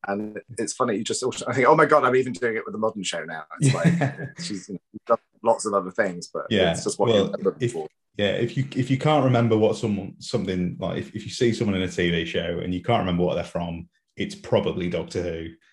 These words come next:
Speaker 2: 'cause
Speaker 1: Probably Doctor Who.
Speaker 2: everyone's been in Doctor Who. Um, so I, I, another thing that I wanna touch on, um, just 'cause it's, it's something that surprisingly hasn't really come up on the podcast yet.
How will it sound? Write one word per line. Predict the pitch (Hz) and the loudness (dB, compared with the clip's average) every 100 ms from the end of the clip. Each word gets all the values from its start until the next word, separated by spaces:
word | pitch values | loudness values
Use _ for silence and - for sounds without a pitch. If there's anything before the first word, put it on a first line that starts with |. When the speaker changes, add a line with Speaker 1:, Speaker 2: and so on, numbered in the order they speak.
| _ _ - | _ _ -2
Speaker 2:
'cause | 92 82 - | 0 0 -2
Speaker 1:
Probably | 80 | -6
Doctor | 76 - - | -6 -10 -2
Who. | |
Speaker 2:
everyone's | 107 95 92 82 85 | 0 2 0 -2 -6
been | - 87 | -8 -8
in | 87 | -6
Doctor | - - 92 | -6 -6 -4
Who. | - 95 - - - _ - | -4 -6 -12 -20 -20 _ 2
Um, | 120 127 127 113 - - _ _ _ _ - | 4 4 2 -2 -8 -18 _ _ _ _ -6
so | - | 0
I, | 156 156 143 | 2 4 2
I, | 139 - | 0 0
another | 147 190 220 | 2 2 2
thing | 165 139 | 2 2
that | |
I | 107 | 2
wanna | 110 104 | 0 -2
touch | - - - | -4 -4 -6
on, | 87 82 117 - _ - | -8 -8 -10 -12 _ 2
um, | 104 98 95 92 87 - _ _ _ _ _ - | 4 4 0 -4 -8 -16 _ _ _ _ _ -4
just | 170 | -2
'cause | 247 | -2
it's, | - 135 | -2 -4
it's | 143 139 | -4 0
something | 214 208 120 | 2 4 4
that | 92 - _ | 2 -2 _
surprisingly | - - 165 147 107 | -12 0 2 4 2
hasn't | 104 107 87 - | 2 0 -2 0
really | 104 101 | 2 2
come | - 110 | 0 -2
up | 131 - | -2 -4
on | |
the | 85 | -4
podcast | - 87 76 - - | -4 -4 -8 -10 -12
yet. | - - | -12 -12